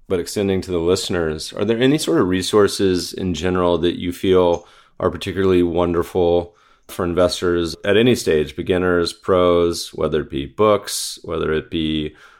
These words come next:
any particularly impactful resources or ideas over the years that you think is something you recommend to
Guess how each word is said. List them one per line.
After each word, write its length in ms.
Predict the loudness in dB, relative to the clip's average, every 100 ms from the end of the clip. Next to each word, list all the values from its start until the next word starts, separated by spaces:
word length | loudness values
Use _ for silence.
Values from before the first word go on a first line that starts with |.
| _
any 280 | -6 -4 -4
particularly 880 | -8 -8 -6 -2 0 2 0 -2 -6 _ _ _ -8
impactful 1000 | -8 -4 -2 -2 -4 -2 0 2 0 -4 -14 _ -8
resources 960 | -4 -4 0 0 0 -2 -2 -2 -4
or 340 | -2 -2 -2 -4
ideas 540 | -8 -4 0 0 0
over 160 | 0 -2
the 100 | -2
years 380 | 0 0 0 -4
that 100 | -10
you 120 | -10
think 260 | -8 -8 -6
is 360 | -6 -8 -14
something 340 | -2 0 2 4
you 120 | 4
recommend 560 | 4 2 2 2 2 2
to 440 | 2 4 2